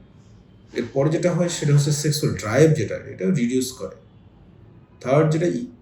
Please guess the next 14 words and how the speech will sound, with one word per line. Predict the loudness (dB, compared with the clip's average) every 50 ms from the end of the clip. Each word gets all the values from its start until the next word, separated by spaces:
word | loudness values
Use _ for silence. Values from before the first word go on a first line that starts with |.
| -20 -20 -12 -8
তার | -8 -6
ইজাকুলেশনে | -6 -2 2 2 2 4 2 0 0 -2 -2 -4 -6 -8
অর্থাৎ | -8 -6 -4 -4 -4
বীর্যপাতে | -2 0 0 0 4 4 4 4 2 0 -2 -4 -6
সমস্যা | -6 -6 -8 -8 -8 -8 -8 -8
সৃষ্টি | -8 -10 -10 -8 -6 -4
করে। | -4 -4 -4 -6 -8 -10 -14 -20 -20 -20 -20 -20 -20 -20 -20 -20 -4 2
ফোর্থ | 4 6 6 6 4 0
যেটা | -4 -6 -6 -6 -6 -8 -10 -10 -6
তার | -4 -2 -2 -2 -4 -8 -12 -20 -18
আপ-, | -16 -16 -16 -16 -18 -18 -14 -12 -12 -6
after | -2 0 2 2
all | 2 0
তার | 0 -2 -2 -2 -2 -4 -8 -12